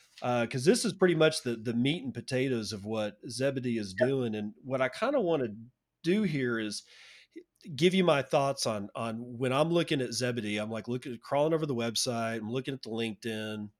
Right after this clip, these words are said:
Speaker 1: LinkedIn doesn't have a whole lot on it,
Speaker 2: Yeah.
Speaker 1: but so, and I'm, you know, kinda going through the blog and I'm looking at it going, and, and we kind, me and you kinda touched on this earlier, that you're not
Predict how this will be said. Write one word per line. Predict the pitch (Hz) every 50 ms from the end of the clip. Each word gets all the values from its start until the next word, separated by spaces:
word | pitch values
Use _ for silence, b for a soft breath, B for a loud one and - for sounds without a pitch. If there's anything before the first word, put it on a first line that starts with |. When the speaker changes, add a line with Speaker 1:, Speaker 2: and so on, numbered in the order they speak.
| _ _ -
Speaker 1:
LinkedIn | 113 127 127 120 - 131 123 117
doesn't | 120 117 113 120 110
have | 110 120 110
a | 107
whole | 101 - 135 131 120 120 110
lot | 104 107 107 110 113 113 _
on | - 110 107 107 110 110
it, | 110 110 113 123
Speaker 2:
Yeah. | 131 131 101 98
Speaker 1:
but | 104 104 101 - - B B B B B B B B
so, | - - 156
and | 156 147 135 135
I'm, | 131 123 135 151
you | 135 135
know, | 135 123
kinda | 120 - 147 156 175
going | 165 175 175 170
through | - 175
the | 160 156
blog | 127 123 127 127 127 127 127 127 123 117
and | 110 107
I'm | 107 107
looking | 123 143 151 - 156 151
at | 139 131 123
it | 123 117
going, | 117 131 123 120 117 117 113 107 - _ _ _ _ - b b b b b b b b _ _ _ _
and, | - 151 156 156
and | 151 151 143 131
we | 147 156
kind, | 147 160 160 151 135 139
me | 143 147 139
and | 131 127 131
you | 131 123
kinda | 120 147 151 131 107
touched | - - 156 165 160 - -
on | 120 117
this | 110 113 107 -
earlier, | 123 139 160 143 127 117 110 110 110
that | 101 113 113 107
you're | 120 139
not | 190 247 294 294